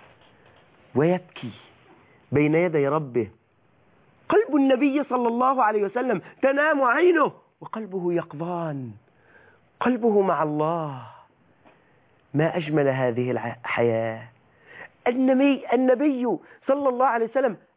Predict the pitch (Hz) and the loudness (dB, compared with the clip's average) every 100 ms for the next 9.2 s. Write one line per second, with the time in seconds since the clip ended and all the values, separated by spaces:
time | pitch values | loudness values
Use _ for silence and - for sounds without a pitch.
0 | _ 180 175 202 220 214 208 202 220 214 | _ 0 0 0 -2 0 0 -2 -4 -6
1 | 214 _ _ _ _ _ _ _ _ _ | -10 _ _ _ _ _ _ _ _ _
2 | _ _ _ _ 135 135 - 160 135 135 | _ _ _ _ 0 0 -2 -4 0 0
3 | 131 - 127 131 123 123 135 151 _ _ | -2 -4 -4 -4 -6 -8 -10 -14 _ _
4 | _ _ _ _ _ _ _ - _ _ | _ _ _ _ _ _ _ -20 _ _
5 | _ - - - - - 139 143 156 143 | _ -20 -20 -20 -20 -4 0 0 0 0
6 | 175 160 151 147 147 151 139 135 - _ | 2 2 2 2 2 2 2 0 -4 _
7 | _ _ _ _ _ _ _ _ - 143 | _ _ _ _ _ _ _ _ -2 0
8 | 123 147 139 135 131 131 - 135 127 135 | 2 0 0 -2 -2 -6 -2 -2 0 -2
9 | 127 123 | -2 -2